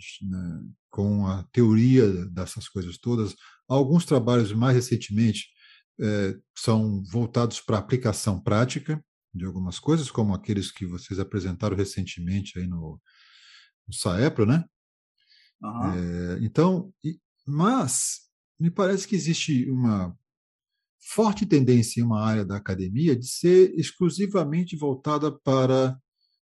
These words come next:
Speaker 1: ah, essa parte, eh, digamos, pesquisa básica da, da pesquisa operacional, entender, como diria, a matemática, a coisa um pouco mais complexa, eh, mas isso não está extrapolando suficientemente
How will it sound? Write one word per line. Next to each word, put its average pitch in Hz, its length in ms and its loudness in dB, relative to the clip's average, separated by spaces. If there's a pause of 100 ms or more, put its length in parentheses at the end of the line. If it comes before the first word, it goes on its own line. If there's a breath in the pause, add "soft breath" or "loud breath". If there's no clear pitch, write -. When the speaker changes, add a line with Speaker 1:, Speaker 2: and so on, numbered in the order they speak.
(120)
Speaker 1:
ah, - 260 -6
essa 120 200 0
parte, 107 1000 -2 (680 soft breath)
eh, 98 340 -4 (200)
digamos, 175 340 -2
pesquisa 135 480 2
básica 104 800 0 (160)
da, 98 720 -2 (720)
da 117 120 -10 (140)
pesquisa 110 240 -4
operacional, 107 760 0
entender, 104 520 -2
como 101 180 -6
diria, 104 140 -4
a 90 40 -6
matemática, 107 840 -2
a 98 80 -6
coisa 107 220 -6
um 107 60 -12
pouco - 240 -18
mais 95 140 -10
complexa, 120 500 -10 (1200 soft breath)
eh, 139 220 -4
mas 170 200 6
isso 185 120 -4
não 190 80 4
está 190 200 0
extrapolando 175 920 4
suficientemente 127 1500 -2